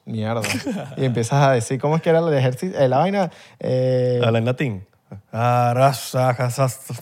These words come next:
Speaker 1: No, había, había como un espanto que, que decían por ahí en el colegio que sí, mira, tú nunca has hecho esto. Tipo, prende las velas, apaga las luces y empieza a decir que sí, María, María, eh, ¿dónde estás, María?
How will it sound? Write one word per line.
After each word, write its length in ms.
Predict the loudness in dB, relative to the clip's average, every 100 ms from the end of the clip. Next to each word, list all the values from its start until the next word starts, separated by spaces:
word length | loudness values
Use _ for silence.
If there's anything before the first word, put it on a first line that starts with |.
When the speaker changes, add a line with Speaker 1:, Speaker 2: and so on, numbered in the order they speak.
| -16 -16
Speaker 1:
No, 200 | 4 6
había, 340 | 8 8 8 8
había 360 | 8 8 6 4
como 180 | 2
un 80 | 4
espanto 500 | 2 4 4 4 0
que, 300 | 2 2 2
que 100 | 0
decían 500 | 0 0 -2 -2 0
por 140 | 2 2
ahí 220 | 2 0
en 100 | 0
el 80 | 0
colegio 380 | 2 2 0
que 160 | -2 -4
sí, 240 | -4 -4
mira, 320 | 0 0 0 -6 _ -14 _ _ _ _
tú 120 | -6
nunca 280 | -4 -2 -2
has 60 |
hecho 200 | -4 -2
esto. 360 | -2 -2 -6 -16 -18 _ _
Tipo, 540 | -6 -4 -4 -4 -6 -12 _
prende 240 | -6 -4
las 160 | -6 -4
velas, 400 | -2 0 -2 -4
apaga 280 | -8 -8 -6
las 160 | -4 -2
luces 380 | -2 -2 -4 -6
y 80 |
empieza 360 | -4 -4 -6 -2
a 20 |
decir 300 | -2 -2 -6
que 100 | -8
sí, 300 | -8 -6 -8 -10 -20 -20 -8
María, 420 | -4 -2 -2 -4
María, 500 | -4 -2 -2 -4 -4
eh, 220 | -6 -6 -4
¿dónde 160 | -4
estás, 320 | -2 -2 -2 -2
María? 260 | -2 -2